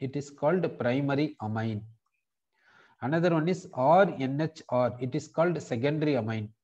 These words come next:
Next one is R N R R. It is called tertiary amines.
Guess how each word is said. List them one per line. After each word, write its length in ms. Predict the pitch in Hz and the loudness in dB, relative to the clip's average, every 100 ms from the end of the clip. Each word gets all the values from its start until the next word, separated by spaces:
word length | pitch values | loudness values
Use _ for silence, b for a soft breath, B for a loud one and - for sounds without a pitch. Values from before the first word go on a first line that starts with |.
| _ - | _ -8
Next 320 | 127 127 - | -6 -6 -2
one 160 | 147 | 0
is 220 | 135 135 - | 0 -4 -10
R 560 | 127 131 165 196 196 - - _ - | -4 2 6 4 2 -10 -20 _ -8
N 420 | 135 160 175 - | -4 -4 -6 -8
R 260 | 117 117 127 - - _ _ - | -4 -2 -2 -8 -20 _ _ -4
R. 200 | 131 147 - _ _ _ _ b b b - | -2 -2 -10 _ _ _ _ b b b -4
It 120 | 151 | 0
is 140 | 180 | 0
called 280 | - 180 175 | 4 2 4
tertiary 360 | 131 - 139 123 | -4 -2 -2 -2
amines. 300 | 104 101 | -4 -10